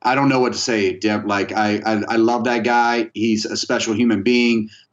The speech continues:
uh, one of the best I've ever been around. Obviously, uh, his resume as a player speaks for itself, but, like, who he is as a human being, his heart, his heart is deep down caring for others, his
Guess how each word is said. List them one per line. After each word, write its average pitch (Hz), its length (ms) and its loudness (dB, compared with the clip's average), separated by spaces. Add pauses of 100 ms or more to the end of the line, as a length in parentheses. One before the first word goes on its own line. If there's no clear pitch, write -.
uh, 95 420 0
one 120 140 2
of 117 40 0
the 110 60 2
best 120 260 0
I've 117 80 0
ever 107 180 0
been 123 180 0
around. 120 640 0
Obviously, 113 720 0 (240)
uh, 95 200 -2
his 101 180 -2
resume 117 640 0
as 104 180 -4
a 98 60 -4
player 123 420 0
speaks 110 260 -4
for 113 140 0
itself, 110 480 -2
but, 95 200 -4 (500)
like, 101 340 -4 (920)
who 165 260 6
he 156 80 6
is 131 180 0
as 117 100 0
a 110 80 -2
human 113 300 0
being, 113 260 2
his 101 160 -2
heart, - 520 -4 (140)
his 113 140 -2
heart - 480 -4
is 107 140 -4
deep 120 240 0
down 120 420 0 (840)
caring 139 320 0
for 131 160 0
others, 110 640 -2
his 107 580 0